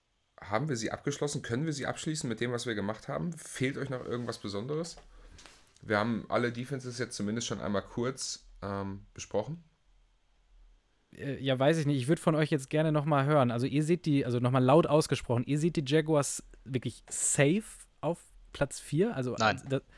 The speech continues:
Speaker 2: okay.
Speaker 3: Auf vier nicht. Ich sehe sie tatsächlich an drei. Und die Colts an vier. Und dann Texans an eins <laughs> und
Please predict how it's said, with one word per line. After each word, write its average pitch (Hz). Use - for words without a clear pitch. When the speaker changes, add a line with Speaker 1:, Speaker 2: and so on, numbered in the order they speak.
Speaker 2:
okay. 143
Speaker 3:
Auf 127
vier 131
nicht. -
Ich 82
sehe 113
sie 107
tatsächlich 104
an 92
drei. 87
Und 98
die 101
Colts 95
an 90
vier. 92
Und 92
dann 90
Texans 98
an -
eins 95
<laughs> 113
und 104